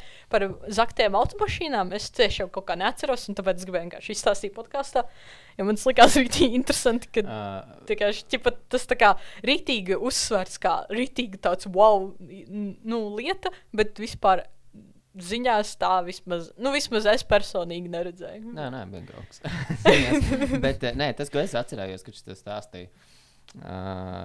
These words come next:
Speaker 2: vienam, man liekas, tas bija, ā, nē, tas bija Linkolns kaut kāds, sākumā domāju, tas bija Lexus. Tad, kad es par tiem, ā, deviņdesmito gadu
Speaker 1: Jā,
Speaker 2: tiem noziedzniekiem
Speaker 1: jā, jā.
Speaker 2: runāju, bija viens, ā, čalis, noziedznieks, kurš, ā, brauc ar,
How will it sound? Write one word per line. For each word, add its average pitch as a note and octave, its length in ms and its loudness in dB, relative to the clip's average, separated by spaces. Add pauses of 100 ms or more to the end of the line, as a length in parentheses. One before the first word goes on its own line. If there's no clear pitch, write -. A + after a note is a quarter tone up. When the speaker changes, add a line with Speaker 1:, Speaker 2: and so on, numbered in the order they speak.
(560)
Speaker 2:
vienam, G#2+ 340 -4
man D3+ 220 -8
liekas, A#3 240 -8
tas G2 100 -14
bija, F2+ 220 -12
ā, A2 160 -10
nē, C3+ 160 -4
tas - 160 -18
bija F2 160 -14
Linkolns F2+ 480 -16
kaut E2+ 180 -20
kāds, - 220 -20
sākumā F2 320 -12
domāju, F2+ 260 -14
tas - 80 -20
bija E2+ 160 -18
Lexus. F2+ 320 -18
Tad, - 140 -14
kad C#3 100 -2
es - 80 -12
par A#2+ 140 -10
tiem, F#2+ 160 -10
ā, F2+ 100 -10 (380)
deviņdesmito F#2 480 -12
gadu - 240 -8
Speaker 1:
Jā, F#3+ 100 -4
Speaker 2:
tiem F#3+ 160 -10
noziedzniekiem G3+ 460 -8
Speaker 1:
jā, F#3+ 80 -8
jā. G3+ 100 -12
Speaker 2:
runāju, F#3+ 420 -14 (180)
bija B2 280 -6
viens, C#3 300 -6 (580)
ā, G2 160 -12 (160)
čalis, B2+ 460 -10 (260)
noziedznieks, G#2 800 -12 (520)
kurš, G#2+ 340 -14 (200)
ā, G2+ 180 -12 (120)
brauc A#2 380 -6
ar, G2+ 260 -6